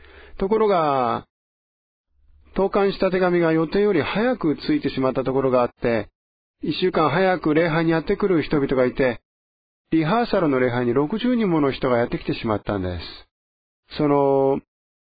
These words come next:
リハーサルの礼拝で、なんと、五人の人がイエス・キリストを受け入れる決心をしたんです。これは私にとって一生忘れることのできない経験となりました。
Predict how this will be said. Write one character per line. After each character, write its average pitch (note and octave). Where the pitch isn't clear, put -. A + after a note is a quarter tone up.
リ D3+
ハ G3+
ー -
サ F3
ル D3
の C3
礼 C3+
拝 B2+
で、 B2+
な E3+
ん E3
と、 A#2+
五 D#3+
人 A3
の F#3+
人 D3+
が B2+
イ E3
エ E3+
ス・ -
キ D#3
リ C#3+
ス -
ト C3
を B2
受 D3
け F3
入 E3+
れ E3
る C3+
決 G3+
心 D#3+
を A#2+
し -
た A#2
ん G2+
で F2+
す。 -
こ D3+
れ D3
は C#3+
私 D3+
に F3+
と F#3
っ -
て D#3
一 D3
生 G#3+
忘 F#3+
れ G#3
る G3+
こ G3+
と G3+
の F#3
で E3
き G#3+
な G3+
い C3+
経 C3+
験 B2+
と A#2+
な A2+
り A2+
ま A2+
し -
た。 F#2+